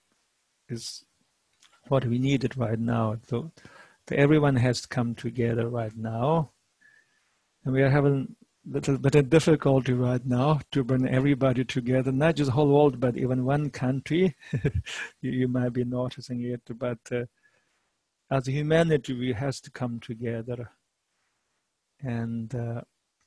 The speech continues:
we, we, of course, have that aspiration to come together. That aspiration is expressed in the songs and music, the poems throughout the history. Uh, but there are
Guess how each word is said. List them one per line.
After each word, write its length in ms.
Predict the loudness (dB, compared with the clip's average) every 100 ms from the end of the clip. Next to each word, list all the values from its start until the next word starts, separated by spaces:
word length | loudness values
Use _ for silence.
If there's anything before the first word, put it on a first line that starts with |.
| -14
we, 140 | -10
we, 260 | -4 -2 -2 -6
of 160 | -6
course, 240 | 0 0 2
have 260 | 0 -2
that 220 | -2 -6 -6
aspiration 920 | -8 -8 -4 -4 -4 -6 -6 -6 -10
to 100 | -14
come 320 | -10 -6 -6 -8
together. 680 | -10 -4 0 0 0 0 -2
That 240 | -4 -8
aspiration 680 | -8 -8 -8 -4 -4 -4 -6
is 120 | -8 -8
expressed 720 | -10 -12 0 4 4 2 -4
in 180 | -8 -6
the 140 | -6
songs 800 | -8 -8 -4 -2 -2 -4 -6 -6
and 180 | -8 -8
music, 540 | -6 -6 -4 -2 -2 -2 -6 -6
the 140 | -12 _ _ -10
poems 560 | -6 -6 -8 -10 -14 -10
throughout 440 | -8 -6 -6 -8
the 280 | -10 -10 -6
history. 800 | -6 -6 -10 -8 -4 -2 -2 -4 _ _ _ _ _ _ _ _ _ -8
Uh, 160 | -6
but 300 | -4 -6 -4
there 140 | -4 0
are 280 | 2 2